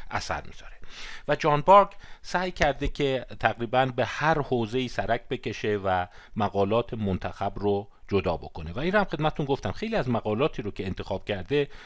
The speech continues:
واقعاً در نوع خودش جزء پر استنادترین ها بودن و می‌شه گفت یک طراحی جالبی داشتن. حتی اگر شما محتوای اون رو قبول نکنید و با دیدهٔ شک و تردید بهش نگاه کنید،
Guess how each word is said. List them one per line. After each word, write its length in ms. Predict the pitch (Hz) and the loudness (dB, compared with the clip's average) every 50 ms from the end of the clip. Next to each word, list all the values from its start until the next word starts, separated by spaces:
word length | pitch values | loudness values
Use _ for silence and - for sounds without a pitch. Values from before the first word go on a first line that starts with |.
| - - | -4 0
واقعاً 320 | - - 113 120 127 143 151 | 2 2 2 2 2 0 2
در 160 | 143 113 107 | 2 2 2
نوع 300 | 101 104 120 151 151 135 | 4 4 4 4 4 2
خودش 400 | - - 135 120 123 117 107 - - | 0 0 -2 -2 -2 -2 -4 -4 -2
جزء 340 | 120 113 110 107 110 117 107 | -2 -2 0 0 -2 -4 -4
پر 260 | - - 104 95 92 - | -2 -2 -2 -2 0 -2
استنادترین 800 | 104 101 - - 101 87 87 85 87 - - 90 85 87 85 78 | -4 -6 -4 -2 -2 0 0 0 -2 -2 -2 -2 -2 0 0 0
ها 140 | - 143 156 | 2 2 2
بودن 360 | 139 135 120 127 117 110 117 - - - - - - - | 0 0 0 0 0 0 -2 -4 -10 -16 -18 -10 -4 0
و 80 | 117 | 0
می‌شه 260 | 120 131 127 - - | 2 2 0 -2 -4
گفت 380 | 123 110 120 123 117 - - - | -4 0 0 0 0 -2 -2 -4
یک 300 | 120 117 - - - - - - - - - | -4 -4 -4 -6 -12 -18 -18 -18 -18 -14 -10
طراحی 680 | - - - 123 117 110 113 120 120 - - 214 214 190 | -6 -2 0 0 0 2 4 6 6 6 4 4 2 2
جالبی 420 | 127 117 98 95 98 104 92 85 | 4 4 4 4 4 2 0 0
داشتن. 400 | 80 82 78 - - 85 85 85 | -4 -6 -6 -6 -6 -6 -6 -4
حتی 260 | - - 131 - - | -2 -2 0 2 4
اگر 240 | 135 131 120 135 127 | 2 4 2 0 -2
شما 320 | 117 - - 110 110 117 117 | -2 -2 -2 0 2 2 2
محتوای 540 | 117 113 104 - - 117 123 160 208 226 | 2 2 2 2 0 -2 0 0 0 0
اون 180 | 175 131 117 104 | 0 -2 -2 -2
رو 80 | 104 98 | -2 -2
قبول 420 | - 95 98 95 101 101 98 98 | -2 -4 -4 -2 -2 -2 0 -2
نکنید 420 | 98 95 - 104 92 92 92 90 | -2 -4 -4 -4 -2 -2 -4 -4
و 80 | 101 98 | -6 -8
با 180 | 92 95 101 98 | -6 -4 -6 -6
دیدهٔ 380 | - 98 95 92 113 113 117 | -6 -8 -8 -6 -4 -4 -4
شک 320 | 107 - - 131 110 - - | -4 -2 -2 -2 -2 -2 -4
و 80 | - 95 | -6 -6
تردید 460 | - - 98 92 92 110 151 160 - | -2 0 0 0 0 -2 -4 -4 -4
بهش 240 | - 87 85 - - | -4 -6 -6 -4 -6
نگاه 280 | 95 80 87 82 - - | -4 -4 -4 -4 -4 -4
کنید، 360 | 92 90 123 147 139 - | -2 -2 0 -2 -2 -4